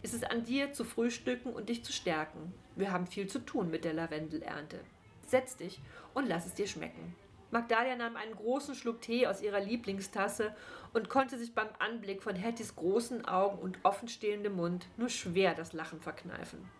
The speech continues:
Da scheint ich ihr Weltbild gerade etwas verrückt zu haben.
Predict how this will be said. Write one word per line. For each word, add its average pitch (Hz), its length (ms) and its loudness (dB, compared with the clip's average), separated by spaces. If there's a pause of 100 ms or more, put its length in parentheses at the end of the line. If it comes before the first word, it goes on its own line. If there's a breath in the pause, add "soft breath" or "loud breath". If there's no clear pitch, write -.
(100)
Da 180 100 0
scheint 294 320 2
ich - 160 -4
ihr 190 180 -2
Weltbild 220 640 2
gerade 285 520 4
etwas 233 380 -4
verrückt 349 440 -2
zu - 180 -6
haben. 170 380 -4